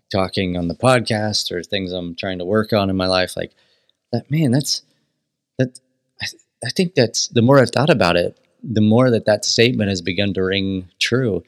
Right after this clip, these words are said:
And even the past, uh, couple of days, I've had a few, uh, meetings with some folks just about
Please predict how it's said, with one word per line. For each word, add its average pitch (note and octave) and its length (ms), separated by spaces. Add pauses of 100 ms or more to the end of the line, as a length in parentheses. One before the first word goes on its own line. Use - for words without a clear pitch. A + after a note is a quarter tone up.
(180)
And A#2 80
even B2 380 (720)
the A2 80
past, A#2+ 520
uh, F#2+ 380 (440)
couple G#2+ 220
of F2 80
days, G#2 320
I've F#2+ 80
had G2+ 160
a F2+ 40
few, G#2 360 (120)
uh, G2 160
meetings G#2+ 440
with G2+ 80
some F2+ 180
folks G2 340 (1800)
just - 220
about F#2+ 460